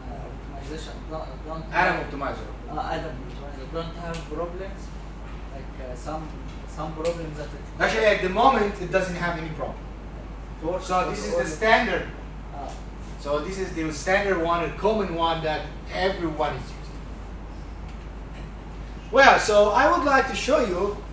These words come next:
Speaker 2: uh, this is, uh, a theory, it's called no free lunch theory.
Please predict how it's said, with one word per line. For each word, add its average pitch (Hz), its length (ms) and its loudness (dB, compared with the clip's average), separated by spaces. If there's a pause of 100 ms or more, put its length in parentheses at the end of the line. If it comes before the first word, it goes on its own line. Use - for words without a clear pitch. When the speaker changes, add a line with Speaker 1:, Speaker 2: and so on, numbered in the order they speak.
(240)
Speaker 2:
uh, 175 300 8
this 202 160 -2
is, 190 240 0
uh, 156 540 2
a - 60 -4
theory, 214 420 4
it's 165 280 -4
called 185 460 8 (440)
no 233 380 10
free 233 280 -2
lunch 196 400 6 (420)
theory. - 300 -2